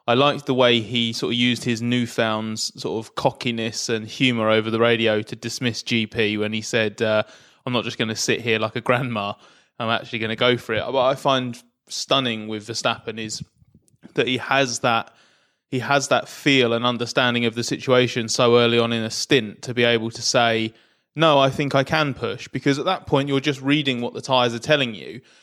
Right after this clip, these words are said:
but he's also applying a bit of, um, a, a little bit of clairvoyance to it, and he actually thinks, "You know, if I,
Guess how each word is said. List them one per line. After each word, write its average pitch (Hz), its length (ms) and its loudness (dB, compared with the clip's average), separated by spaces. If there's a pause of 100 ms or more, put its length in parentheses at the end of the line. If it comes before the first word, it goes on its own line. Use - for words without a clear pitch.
(140)
but 143 80 2
he's 143 140 4
also 160 260 6
applying 131 420 2
a 123 60 0
bit 120 160 2
of, 120 320 -2 (360)
um, 127 640 0
a, 131 140 4
a 127 160 0
little 131 140 2
bit 120 120 0
of 127 80 -6
clairvoyance 135 640 4
to 113 180 -4
it, 110 120 0
and 123 100 -2
he 135 60 2
actually 131 320 -2
thinks, 123 260 -2
"You 139 60 -6
know, 143 80 -2
if 135 100 -2
I, 156 160 4